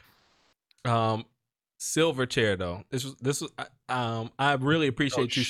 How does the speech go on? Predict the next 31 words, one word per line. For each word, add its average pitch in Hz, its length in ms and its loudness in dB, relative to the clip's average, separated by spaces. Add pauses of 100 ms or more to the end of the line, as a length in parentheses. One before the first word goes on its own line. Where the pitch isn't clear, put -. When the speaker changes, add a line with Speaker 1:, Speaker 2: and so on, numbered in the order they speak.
(140)
Speaker 1:
sharing 127 120 2
Speaker 2:
up. 95 80 2
Speaker 1:
this - 160 -2
with 117 160 0
us, 107 180 -2
Wazzy, 107 400 -2
because 107 240 -2
it 107 120 -6
shows 123 340 2
me 113 300 -4 (960)
this 156 180 2
makes 156 320 2
sense, 147 300 2
bro. 113 240 4
Listening 160 400 2
to 165 160 0
this 147 180 0
album, 147 540 2 (160)
I 120 100 2
can 123 160 0
see 139 560 0
how 123 240 0
you 120 220 0
got 120 440 0
from 110 220 -4
here 123 240 2
to 120 140 -6
where 110 160 0
you 113 200 -2
are 101 220 0
now. 101 460 -2